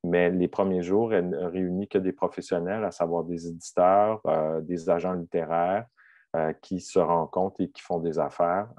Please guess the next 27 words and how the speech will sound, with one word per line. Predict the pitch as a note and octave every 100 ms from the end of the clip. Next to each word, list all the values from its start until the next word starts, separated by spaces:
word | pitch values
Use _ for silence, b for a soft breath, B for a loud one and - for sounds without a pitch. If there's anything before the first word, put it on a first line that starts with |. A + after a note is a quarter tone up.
| E2
La | D2+ E2
foire | - F#2
de | F2
Londres | F2 F2 F#2 F#2
est | F2 -
aussi | - - F#2
très | - E2
importante. | F2 E2+ E2+ - G#2 A2 A2 - -
Euh, | F2 E2+
la | E2+ E2
foire | F#2+ F2
du | F#2
livre | G2
de | G2
Bologne, | F2+ F#2 F#2 G2+ G#2+ G#2+
c'est | - F#2+ F2
pour | - F#2
ainsi | F2+ - F2
dire | F#2+ G2+
la | F2
grande | E2 F#2 G2+ G2
foire | - F#2+ G2 G2+ - b b _
du | F2
livre | F#2 F#2
jeunesse, | F2 F2+ E2+ E2+ G#2+ -
euh, | D#2+ D2+ - b b b _
euh, | D2+ C#2+